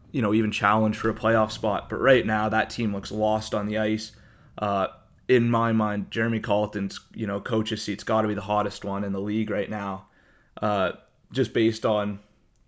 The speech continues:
the moves that they made, the expectations,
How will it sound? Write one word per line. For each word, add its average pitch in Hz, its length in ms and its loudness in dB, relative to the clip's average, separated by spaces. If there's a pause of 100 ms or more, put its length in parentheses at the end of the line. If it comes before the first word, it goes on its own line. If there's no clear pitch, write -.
(400)
the 123 80 -4
moves 117 220 4
that 110 100 -2
they 113 100 -2
made, 113 280 0
the 110 120 -2
expectations, 110 920 -2